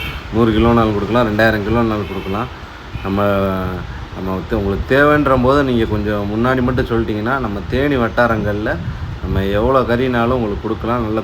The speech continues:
குவாலிட்டியான கறிகளா கொடுக்கலாம். உங்களுக்கு வந்து பிரியாணிகள் வந்து இந்த கறிகளை போடும்போது ரொம்ப அருமையா இருக்கும். நம்ம பழைய வீடியோஸ்கள்லாம் எடுத்து பாருங்க. நம்ம கறி வெட்டுற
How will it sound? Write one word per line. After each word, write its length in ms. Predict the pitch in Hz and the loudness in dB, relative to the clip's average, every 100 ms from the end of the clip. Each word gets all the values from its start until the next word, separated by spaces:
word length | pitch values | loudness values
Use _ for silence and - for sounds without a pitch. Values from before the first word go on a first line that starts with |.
| - | 0
குவாலிட்டியான 500 | 113 123 120 120 117 | 0 2 0 0 0
கறிகளா 340 | 104 104 104 98 | -2 -2 -2 -4
கொடுக்கலாம். 420 | 95 95 101 123 135 - - - - | -6 -6 -6 -6 -8 -12 -10 -10 -10
உங்களுக்கு 340 | - 101 101 104 | -6 -2 -2 0
வந்து 120 | 117 | -2
பிரியாணிகள் 680 | 101 120 147 139 123 113 113 | 0 2 2 2 2 2 2
வந்து 160 | 123 131 | 0 0
இந்த 80 | |
கறிகளை 380 | 101 110 131 120 110 | 0 2 2 0 0
போடும்போது 520 | 110 110 110 110 127 | -2 0 0 0 0
ரொம்ப 240 | 110 120 131 | 0 2 4
அருமையா 300 | 123 127 123 110 | 2 2 0 -2
இருக்கும். 360 | 98 98 127 139 - - - - | -4 -6 -6 -6 -8 -6 -6 -4
நம்ம 220 | 98 98 | -4 -2
பழைய 280 | 87 117 131 | 0 2 4
வீடியோஸ்கள்லாம் 640 | 127 131 127 117 110 117 107 | 4 2 0 0 0 0 0
எடுத்து 220 | 117 117 | -2 -4
பாருங்க. 400 | 95 104 101 110 | -2 -2 -2 -4
நம்ம 220 | 110 101 98 95 92 87 | -4 -4 -6 -6 -8 -6
கறி 180 | 107 120 | -2 0
வெட்டுற 300 | 113 92 | 0 -2